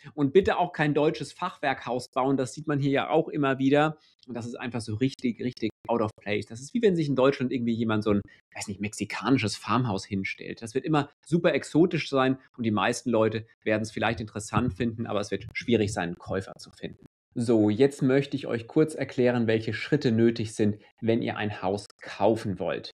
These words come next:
Maren wird gleich noch darüber reden, wie man die entsprechenden Anzeigen für Häuser findet, aber ich möchte euch jetzt so ab der ersten Besichtigung das kurz mal schildern, wie das läuft.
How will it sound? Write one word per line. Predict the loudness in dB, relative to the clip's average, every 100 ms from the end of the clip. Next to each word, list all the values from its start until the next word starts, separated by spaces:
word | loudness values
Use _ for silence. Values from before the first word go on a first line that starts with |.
| 0
Maren | 2 4
wird | 2 2
gleich | -2
noch | -2
darüber | -4 0 0
reden, | 2 0 0 0
wie |
man | 0 2 0
die | -2
entsprechenden | -4 -4 -4 -2 -4
Anzeigen | -2 -2 0 0 0 -2
für | -4
Häuser | -2 -2 -4
findet, | -2 2 4 2 -2 -20 -10 -2
aber | 0
ich | 0
möchte | -2 -4 -2
euch | -4
jetzt | -2 -2 -4 _ _
so | -8 -4
ab | -4 0
der | 0
ersten | 2 0 0 -4
Besichtigung | 0 -2 0 0 0
das | -2 -8
kurz | -2 2 2 2
mal | 0 0 -2 _
schildern, | -2 2 4 4 0
wie | -2
das | -2 -6 -8
läuft. | -2 -2 -4 -10